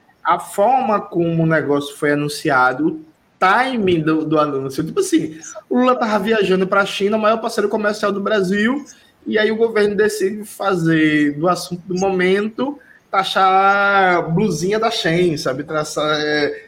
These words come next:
taxa capa de celular, assim, foi tudo errado. E aí, até hoje, Anderson, eu não vi uma análise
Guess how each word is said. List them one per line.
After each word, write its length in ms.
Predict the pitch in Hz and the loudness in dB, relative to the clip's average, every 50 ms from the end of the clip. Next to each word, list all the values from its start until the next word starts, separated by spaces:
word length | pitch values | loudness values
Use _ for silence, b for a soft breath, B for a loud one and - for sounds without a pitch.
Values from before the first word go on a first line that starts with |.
| _ - | _ -2
taxa 320 | - 156 156 156 - 170 160 | 0 0 0 0 0 -2 -2
capa 460 | 165 - - 170 170 165 - 180 170 | -4 -2 0 0 0 0 0 -2 -2
de 140 | 165 165 - | -2 -2 -2
celular, 920 | 180 165 165 175 165 139 131 139 151 165 170 160 151 156 151 151 - _ _ _ _ _ _ _ - | -2 0 0 2 2 2 4 4 4 4 4 4 2 0 -4 -8 -12 _ _ _ _ _ _ _ -10
assim, 220 | 311 269 247 226 | -4 -2 -2 0
foi 140 | - 277 277 | 0 0 -2
tudo 240 | - 294 269 240 285 | -2 -4 -2 0 0
errado. 400 | 285 254 226 220 220 208 175 180 | 2 2 4 4 4 4 2 0
E 60 | 208 | 0
aí, 320 | 262 277 262 254 B B B B B B _ _ - | -2 -2 -2 -6 B B B B B B _ _ -6
até 300 | - - - - 311 302 | -6 -4 0 4 4 6
hoje, 420 | 233 190 190 190 185 165 147 147 143 | 8 8 6 6 4 0 -4 -12 -16
Anderson, 280 | 127 127 - _ _ _ _ _ - | -18 -20 -20 _ _ _ _ _ -4
eu 400 | 170 185 214 240 254 277 277 277 | 0 0 2 4 2 2 0 -4
não 240 | 262 269 262 226 165 | -6 -4 -4 -4 -6
vi 360 | - 131 127 120 113 104 95 _ _ _ _ | -8 -10 -12 -12 -12 -14 -18 _ _ _ _
uma 180 | 165 160 175 185 | -6 -4 -4 -4
análise 540 | 175 160 135 120 113 110 110 110 113 - | -4 -4 -8 -10 -10 -10 -12 -14 -20 -20